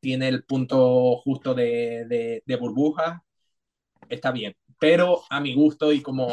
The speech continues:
autocrítica, pues, tenía que haber elegido un perfil diferente de café.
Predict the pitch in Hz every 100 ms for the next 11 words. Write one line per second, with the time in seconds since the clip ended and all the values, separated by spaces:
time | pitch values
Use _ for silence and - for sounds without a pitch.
0 | 120 123 120 113 127 127 127 143 135 104
1 | 95 - _ _ _ - 101 - - -
2 | 117 120 120 123 123 113 107 117 120 113
3 | 107 101 - 107 104 98 98 110 107 107
4 | 104 101 98 98 -